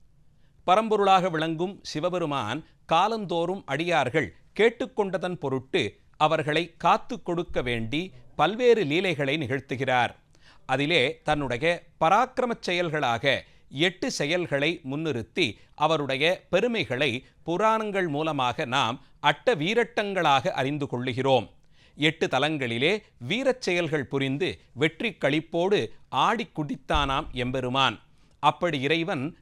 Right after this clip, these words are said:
தன்னுடைய வீரத்தை வெளிப்படுத்தி ஆடிய தலங்களாகவே வீரட்டத் தலங்கள் என்று எட்டு தலங்களை வரிசைப்படுத்துகிறோம். அதிலே பிரம்மனுடைய சிரத்தை கிள்ளியதும் தட்சயாகத்தை நிரசித்ததும்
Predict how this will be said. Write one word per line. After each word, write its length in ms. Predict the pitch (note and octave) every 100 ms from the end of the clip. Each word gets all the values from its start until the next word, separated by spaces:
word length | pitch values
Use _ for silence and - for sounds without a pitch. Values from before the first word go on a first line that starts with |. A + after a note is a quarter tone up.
| -
தன்னுடைய 440 | E3 E3 D#3 D#3 E3+ -
வீரத்தை 540 | C3 G#3 C#4 B3+ B3 A3
வெளிப்படுத்தி 720 | F3+ F3+ F3 E3 D#3+ - G3+ A3 -
ஆடிய 400 | C#3 F3+ F3+ D3
தலங்களாகவே 840 | C3 C#3+ C#3+ C3 B2 A#2 D#3+ E3+ A#2 - -
வீரட்டத் 560 | D3 A#3+ B3 - G#3 -
தலங்கள் 540 | D#3 C#3+ C#3+ D#3+ B2 -
என்று 380 | A#2 A#2 F3 A#2+ C#3 _ -
எட்டு 380 | D3 F#3 -
தலங்களை 520 | B3 D3+ F3 E3 C#3 E3+
வரிசைப்படுத்துகிறோம். 1040 | B2+ C#3+ D#3+ C#3+ B2+ B2 B2+ C3+ C#3+ B2+ E2+ - _ - -
அதிலே 520 | - C3 C#3 E3+ C3+ - - A#2
பிரம்மனுடைய 680 | D#3 F#3 F#3+ C#3 C#3 D#3 E3+
சிரத்தை 540 | - E3 F3 - D3+ A2+
கிள்ளியதும் 520 | C#3 C#3 B2 B2 F3 - - -
தட்சயாகத்தை 920 | B2+ D#3+ - G#3 D3+ D#3 D#3+ - D3 -
நிரசித்ததும் 760 | B2 C#3+ C#3+ B2+ - B2 D3